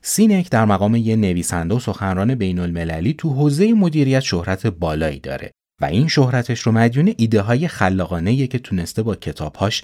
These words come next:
به دنیا معرفی کنه. این کتاب‌ها عموماً یه پایه تو روانشناسی دارن، یه پایه تو مدیریت و رهبری. یعنی سینک سعی می‌کنه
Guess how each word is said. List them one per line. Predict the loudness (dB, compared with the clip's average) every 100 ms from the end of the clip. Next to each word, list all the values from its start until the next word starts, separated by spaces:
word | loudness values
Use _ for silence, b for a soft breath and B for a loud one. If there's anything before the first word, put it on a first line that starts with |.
| _
به | -8
دنیا | -4 -2 0 -2
معرفی | -4 -8 -12 -14
کنه. | -16 -16 -16 -18 _ _ _ _ _ _ _
این | 4 4
کتاب‌ها | 4 4 2 4
عموماً | 4 4 4 2
یه | 2
پایه | 2 2 0
تو | 0
روانشناسی | 2 2 2 0 0 -2 -2 -2 0
دارن، | 0 0 0
یه | 2 2
پایه | 4 2
تو | 2 2
مدیریت | 4 2 0 0 -2
و | -2
رهبری. | -2 -6 -8 -10 -8 -12 -18 _ _ _
یعنی | 2 4 4
سینک | 2 0 0 -4 -14 -10
سعی | -4 0 2
می‌کنه | 0 -2 -4 -4